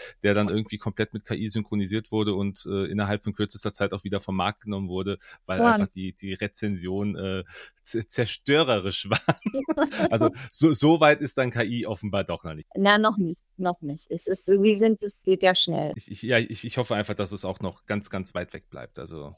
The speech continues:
Speaker 2: Ja, was, was schön wäre, also ich würde ja gerne, wenn ma-, wenn ich meine Stimme sozusagen an K I verkaufen könnte und die macht das ganz genauso mit allen Emotionen, also und dann, dann, also wenn ich Geld verdiene für was, wo ich nicht mal mehr für arbeiten bräuchte,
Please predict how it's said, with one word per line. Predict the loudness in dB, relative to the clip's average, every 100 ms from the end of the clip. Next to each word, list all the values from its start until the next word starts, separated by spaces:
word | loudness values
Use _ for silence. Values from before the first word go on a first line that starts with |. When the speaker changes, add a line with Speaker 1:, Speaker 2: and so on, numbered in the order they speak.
| 2
Speaker 2:
Ja, | 6 6 4
was, | 2 2 2
was | 2 2
schön | 4 6 8 8
wäre, | 8 8 4
also | 2
ich | -2 -4 -2
würde | 2 6
ja | 6
gerne, | 6 4 6 8 8 4 2
wenn | 2 6 8
ma-, | 6
wenn | 6 4
ich | 6
meine | 4 4
Stimme | 4 4 4
sozusagen | 2 0 2 2
an | 2
K | 2
I | 2 2 0
verkaufen | -2 0 0 0 -6
könnte | -2 0 0 -2 -8 -12 _ _ _ _
und | -2 4
die | 8
macht | 8 6 2
das | 2
ganz | 6 6 6 4
genauso | 6 6 6 6 6
mit | 4 4
allen | 6 6 6
Emotionen, | 6 4 2 2 4 6 6 6 6
also | 6 6 4
und | 4 6
dann, | 6 6 2 _ _ _
dann, | 2 4
also | 4 4 2 0 -10 _
wenn | 4 6
ich | 4 2
Geld | 6 6 8
verdiene | 4 6 6 6 2
für | 2 4 6 6
was, | 6 6 4
wo |
ich | 4 4
nicht | 2 2
mal | 4
mehr | 4 4 2
für | 0 0 4
arbeiten | 4 6 6 6 4
bräuchte, | 4 6 6 6 2 2 2